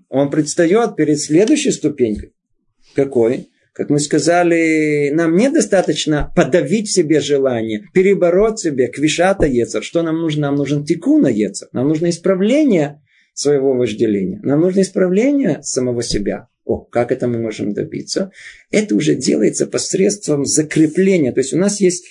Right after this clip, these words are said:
с одной стороны, это качество осторожности, которое останавливает нас. Да? Но там внутри же еще есть сила, которая толкает. Теперь, чтобы эту силу стереть, чтобы ее убрать,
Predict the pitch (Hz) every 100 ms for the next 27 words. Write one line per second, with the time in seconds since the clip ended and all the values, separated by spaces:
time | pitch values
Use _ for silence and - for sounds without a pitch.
0 | _ - - 156 151 214 208 170 160 165
1 | 156 143 - 139 143 160 190 165 139 151
2 | - - 147 143 131 139 127 - 131 139
3 | 165 156 - 160 147 131 123 123 123 127
4 | 139 143 165 - _ - 131 - - -
5 | _ 139 147 202 208 208 220 202 208 220
6 | 214 214 262 254 220 175 190 160 151 160
7 | 147 131 110 - _ _ - 151 156 -
8 | 165 175 156 - 247 196 - - 190 147
9 | 131 135 - - 151 156 180 - 165 143
10 | 120 120 127